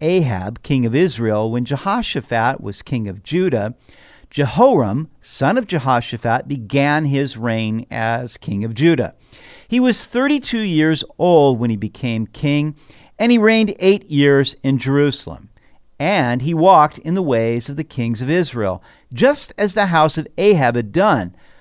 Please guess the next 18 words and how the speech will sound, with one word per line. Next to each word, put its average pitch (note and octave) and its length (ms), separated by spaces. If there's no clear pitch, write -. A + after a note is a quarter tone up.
For G3 220
the E3+ 120
daughter A#3+ 600
of C#3+ 240
Ahab C#3+ 720
was D3+ 440
his A#3 300
wife, C4+ 540
and D#3+ 340
he D#3 120
did C#3 180
evil F#3 380
in B2+ 80
the A#2+ 80
sight G2+ 320
of F#2+ 160
the A#2 120
Lord. D3 460